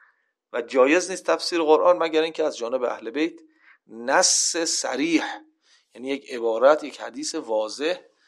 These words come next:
صریح و صحیح السندی، به قول معروف صحیح معتبری باشد.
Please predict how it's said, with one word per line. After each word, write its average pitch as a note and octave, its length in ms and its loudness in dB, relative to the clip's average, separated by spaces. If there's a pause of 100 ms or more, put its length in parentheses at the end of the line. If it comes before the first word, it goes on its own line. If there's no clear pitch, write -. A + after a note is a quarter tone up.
(140)
صریح D3+ 680 -6
و F3 300 6 (440)
صحیح A2 340 -8
السندی، A2 580 0
به G2 80 -10
قول G2+ 220 -8
معروف G2+ 320 -8
صحیح G2+ 380 -10
معتبری G#2 560 -4
باشد. - 340 -20